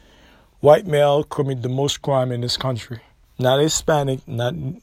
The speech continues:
El Negro, like I, you call black people. Not those people. Mostly white, white people in general. Mostly, mostly white male. And they tell you the, that is white, is black people that's committing all this crime. Now, these cops out there,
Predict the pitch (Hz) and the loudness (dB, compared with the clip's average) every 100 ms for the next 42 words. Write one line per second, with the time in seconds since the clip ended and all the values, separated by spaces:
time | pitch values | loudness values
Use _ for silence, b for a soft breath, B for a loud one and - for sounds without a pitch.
0 | _ b b b - 131 120 123 139 131 | _ b b b 2 2 2 2 2 2
1 | 123 123 123 - 135 120 120 120 139 143 | 0 -2 -2 -8 -8 -4 -4 -6 -10 -10
2 | - 127 113 123 117 120 117 - b b | -6 -6 -2 -4 -4 -8 -10 -16 b b
3 | b b b b b b b b - _ | b b b b b b b b -20 _
4 | - 160 170 175 165 175 - 123 110 113 | -2 2 4 4 4 2 2 -2 -2 2
5 | 156 160 151 143 131 143 - - 127 131 | 2 2 0 4 4 4 0 -4 2 4
6 | 139 127 131 120 - 127 113 120 117 104 | 2 -2 0 0 0 -2 0 0 0 -2
7 | 110 - 127 135 135 139 127 127 - 135 | -6 -10 0 2 2 2 0 -2 2 4
8 | 160 - 143 135 - 127 120 110 b b | 4 4 4 4 2 0 -2 -2 b b
9 | b b b b - 131 127 135 147 139 | b b b b -8 -2 0 0 2 0
10 | 131 127 170 202 214 190 131 131 131 127 | 0 -4 -8 -10 -12 -8 0 0 0 -4
11 | 117 131 127 - 113 113 131 135 123 117 | -2 -2 -4 -8 -6 -2 -2 -4 -6 -6
12 | 113 123 120 113 110 107 - - 117 - | -6 -8 -6 -6 -6 -8 -10 -10 -12 -14
13 | _ _ _ _ _ _ - - 131 135 | _ _ _ _ _ _ -16 -2 0 2
14 | 175 185 190 170 170 165 147 151 139 | 2 4 4 6 4 4 4 2 2